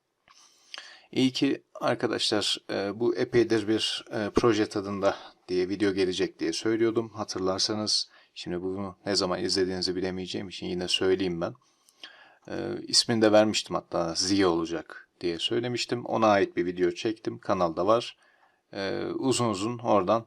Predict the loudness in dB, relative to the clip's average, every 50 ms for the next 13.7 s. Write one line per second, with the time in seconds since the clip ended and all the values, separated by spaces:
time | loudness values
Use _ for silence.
0 | _ -4 -4 -2 -2 -2 0 0 2 2 0 0 -2 -4 -2 0 0 -2 -2 _
1 | _ _ _ _ -20 _ -8 -6 -4 -2 0 0 0 0 0 0 2 6 6 6
2 | 6 6 2 -2 -2 -4 -8 -6 -2 -2 -2 -2 -4 -4 -4 -4 -2 -2 0 0
3 | 0 0 0 -2 -2 -2 0 -2 -2 -2 -2 -2 -4 -4 -6 -8 -10 _ _ _
4 | -10 -6 -4 -4 -4 -4 -6 -6 -8 -6 -2 -4 -4 -2 0 -2 -2 -2 -2 -6
5 | -6 -6 -8 -8 -8 -8 -6 -6 -6 -6 _ _ _ _ _ _ _ _ _ _
6 | -20 -20 -20 -20 -20 -20 -20 -20 _ _ _ -18 -10 -8 -6 -6 -4 -6 -8 -6
7 | -2 0 2 2 4 6 6 6 8 8 4 4 4 0 -2 0 2 2 2 2
8 | 2 2 2 0 0 -4 -4 -4 -4 -4 -4 -4 -4 0 4 6 6 6 4 0
9 | -2 -4 -4 -6 -6 -6 -2 2 2 2 4 2 0 2 0 0 -2 -4 -4 -4
10 | -4 2 6 8 8 8 8 4 0 2 2 0 0 -2 -2 -4 -8 -8 -8 _
11 | _ -8 -6 -6 -6 -4 -4 -4 -4 -4 -6 -8 -8 -6 -2 -2 -2 -4 -4 -6
12 | -8 -8 -4 0 0 0 2 2 2 0 0 -4 -8 -8 -6 -4 -4 -6 -6 -8
13 | -6 -2 -2 -2 -2 -2 -4 -2 -2 -2 -4 -6 -8